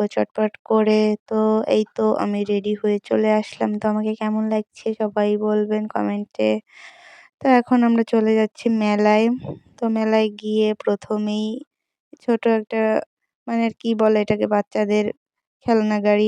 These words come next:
এখানে ওই যে আমার দাদার ছেলেটা উঠবে বলে বায়না করছিল, তো উঠে পড়ছে। এই যে ঘুরছে, দেখেন কত খুশি। তারপর এখানে নৌকা আসছিল, তো নৌকায় ওই ছেলেটা এত সুন্দর নাচ করছিল, তা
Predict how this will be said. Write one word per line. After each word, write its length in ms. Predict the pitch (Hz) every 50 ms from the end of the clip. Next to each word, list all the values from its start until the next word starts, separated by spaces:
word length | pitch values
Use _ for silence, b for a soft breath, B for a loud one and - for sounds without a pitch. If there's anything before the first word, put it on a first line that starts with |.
| 214
এখানে 320 | - 208 208 - - 214 214 214
ওই 100 | 208 208
যে 120 | 208 - 214
আমার 200 | 214 214 214 208 202
দাদার 320 | - 214 208 208 208 208 -
ছেলেটা 480 | - - - 208 208 202 202 202 - 214 208
উঠবে 280 | 208 202 208 208 208 208
বলে 200 | 208 214 214 214
বায়না 300 | 202 202 202 202 202 202
করছিল, 380 | 202 - 214 208 - - 226 220 220 214
তো 140 | - - 226 220 220 214 -
উঠে 220 | - 202 - 220 214
পড়ছে। 380 | 208 214 214 208 202 - - 220
এই 140 | 214 208 208
যে 140 | 196 - 208
ঘুরছে, 360 | 202 202 208 202 196 - - 214
দেখেন 300 | 208 202 202 202 208 208 208
কত 200 | 208 208 202 - - 214 208 208
খুশি। 420 | - - 208 202 - - - 208 208 226 - 359 - - - - - - -
তারপর 300 | - 214 214 214 - 226
এখানে 320 | 220 220 214 - 233 226 226 220
নৌকা 400 | 220 214 214 208 208 - - 214
আসছিল, 420 | 214 208 202 - - - 226 214 220 214 214
তো 120 | - - 220 214
নৌকায় 420 | 214 208 208 208 - - 214 208 208
ওই 80 | 208 208
ছেলেটা 420 | - - 214 208 208 214 - - 214
এত 140 | 208 - - 220
সুন্দর 320 | 202 - 220 220 214 214 214
নাচ 200 | 202 202 202 -
করছিল, 440 | _ - 220 220 220 - - 254 247 247 233
তা 120 | - -